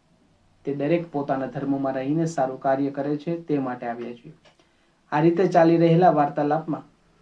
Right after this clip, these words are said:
પ્રોટેસ્ટન્ટ પંથના અનુયાયીઓની સંખ્યા બાબતે વાત નીકળતા સ્વામીશ્રીએ પૂછ્યું, "આટલા બહોળા સમુદાયમાં ઈશુની દસ આજ્ઞાઓ મુજબ જીવનારા કેટલા?" તેઓની આ જિજ્ઞાસાથી સહેજ વિચારમાં પડી ગયેલા ડોક્ટર રનસી બોલ્યા,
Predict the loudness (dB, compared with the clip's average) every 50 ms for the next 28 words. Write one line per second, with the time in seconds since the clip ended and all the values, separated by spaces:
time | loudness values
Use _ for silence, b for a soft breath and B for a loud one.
0 | _ _ _ -4 -2 -2 -2 0 0 -2 -2 -2 -2 -4 -4 -4 -6 -2 0 2
1 | 2 2 0 0 0 0 2 2 2 2 2 2 2 2 2 2 2 0 -2 -4
2 | -4 -6 -6 -6 -6 -6 -6 -4 -4 -4 -4 -6 -6 -6 -6 -4 -4 -4 -4 -2
3 | -2 -4 -4 -4 -6 -6 -6 -6 -8 -10 -12 -14 _ -14 -8 -4 -2 -2 -2 -2
4 | -4 -8 -6 -2 -2 -2 -2 -2 -6 -14 -16 _ _ b b b b b b b
5 | b _ -6 -6 0 4 4 4 4 4 2 4 4 4 4 2 0 0 0 0
6 | 0 2 2 2 2 2 2 0 0 -2 -2 -4 -6 -6 -4 -2 0 0 0 0
7 | -2 -6 -8 -2 2 2 2 2 0 -6 -10 -10 -8 -8 -8 -8 -6 -6 -6 -4
8 | -2 -2 -4 -4 -4 -8 -8 -8 -6 -4 -4 -4 -4 -6 -6 -10 -12 -12 -12 -20
9 | -20 _ _ _ _ _ _ _ _ _ _ _ _ _ _ _ _ 4 6 6
10 | 8 6 6 4 4 2 2 4 2 2 2 0 -2 -2 -2 -2 -2 0 2 2
11 | 2 2 0 0 0 2 2 2 2 2 0 0 0 0 0 0 0 0 0 0
12 | 0 0 -2 -2 -4 -4 -4 -4 -2 -2 -2 -2 -2 -2 -2 -4 -4 -4 -4 -6
13 | -8 -10